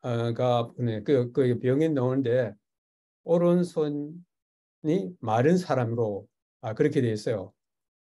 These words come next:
아, 여기서 고마 손이 마른 사람으로 그렇게 표현해도 되는데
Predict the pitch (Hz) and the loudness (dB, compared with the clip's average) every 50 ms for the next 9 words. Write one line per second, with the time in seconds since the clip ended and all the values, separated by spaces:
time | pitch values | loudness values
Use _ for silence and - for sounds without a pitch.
0 | _ _ 120 120 143 160 165 170 160 156 - 147 143 135 110 98 107 120 _ _ | _ _ -4 0 0 2 2 2 2 2 2 2 2 2 0 -2 -4 -12 _ _
1 | _ _ _ _ _ _ _ _ - - 156 165 160 139 - 175 175 180 180 175 | _ _ _ _ _ _ _ _ 0 0 2 2 0 -2 0 2 4 6 6 6
2 | 139 123 123 131 135 143 139 143 139 139 135 135 135 131 131 131 127 123 - 151 | 6 4 4 4 4 4 4 4 4 2 2 0 -2 -4 -4 -6 -10 -8 -6 -2
3 | 135 131 131 131 131 135 127 - 143 143 139 143 131 123 - - 165 165 160 151 | -2 0 0 -2 -2 -4 -4 -2 -2 -2 -2 -2 -4 -6 -4 -4 -2 -2 -2 -2
4 | 139 123 120 117 117 113 107 107 110 107 110 135 135 117 92 87 | -2 -2 -4 -4 -6 -6 -6 -6 -6 -4 -2 0 0 0 0 -4